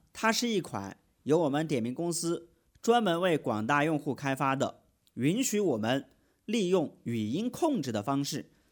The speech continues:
来操作手机的应用。呃，大家都知道，虽然说现在的手机基本上呢都自带了语音助理，并且呢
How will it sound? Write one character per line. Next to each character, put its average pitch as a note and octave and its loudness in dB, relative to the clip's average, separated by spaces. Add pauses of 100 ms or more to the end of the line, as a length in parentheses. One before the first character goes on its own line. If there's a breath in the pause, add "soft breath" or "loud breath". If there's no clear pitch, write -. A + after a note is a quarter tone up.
(100 soft breath)
来 G2 -2
操 E3 0
作 D#3+ -2
手 F#2+ -8
机 A#2 -8
的 A#2 0
应 A2+ -4
用。 A2+ -4 (540)
呃， A#2+ 0
大 F#3 4
家 F#3+ 4
都 D4 2
知 G#3+ 2
道， - 0 (280 soft breath)
虽 D#4 2
然 G3 6
说 G3 2
现 B3 2
在 A3 4
的 D3+ 4
手 A2+ 0
机 D#3 -2
基 A#3+ -2
本 D3 0
上 C3 -2
呢 A2 -4
都 F3+ -2
自 G3+ -2
带 D#3 0
了 A#2 -2
语 G#2 -6
音 C3+ -4
助 F#3 0
理， G#2+ -4 (500 soft breath)
并 G3+ -4
且 E3 0
呢 C#3+ 0